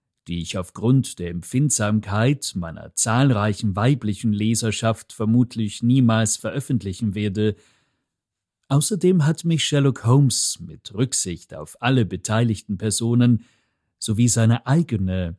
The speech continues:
wenig glanzvolle Rolle zum Schweigen vergattert. Musste ich ihn im Zusammenhang mit dem Fall,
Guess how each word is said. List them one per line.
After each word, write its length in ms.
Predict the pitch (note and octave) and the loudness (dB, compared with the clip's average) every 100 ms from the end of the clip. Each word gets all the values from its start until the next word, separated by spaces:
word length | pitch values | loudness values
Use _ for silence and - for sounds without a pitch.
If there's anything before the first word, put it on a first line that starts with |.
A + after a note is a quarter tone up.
| _ | _
wenig 580 | - G2 C3 C3 F#2 - | -4 2 4 4 2 -4
glanzvolle 680 | - A2 B2+ - - F#2 F2 | -2 2 2 0 -4 -6 -4
Rolle 480 | F2+ A#2+ A#2+ A#2+ A2+ _ _ _ _ _ _ _ | 0 4 4 4 0 _ _ _ _ _ _ _
zum 180 | - D#3 | -2 0
Schweigen 580 | - F#2 A2 A#2+ - F2+ | -2 2 4 4 2 -6
vergattert. 840 | - F2+ F2+ F2 - - _ _ _ _ _ _ _ _ _ _ _ _ _ _ _ _ - | -8 -12 -14 -14 -16 -20 _ _ _ _ _ _ _ _ _ _ _ _ _ _ _ _ 0
Musste 340 | B2+ D#3 A#3 | 2 2 0
ich 240 | G#3+ - - | -2 -2 -2
ihn 200 | D3 F#3 | 2 4
im 180 | E3 B2+ | 4 0
Zusammenhang 840 | - F#2+ G2+ A#2 D3 G#2+ A#2+ D3 | -2 -2 0 4 4 4 4 4
mit 300 | G2+ - - | 2 -2 -12
dem 160 | D#2+ D2 | -14 -14
Fall, 440 | - G2 A#2+ B2 | -6 0 2 2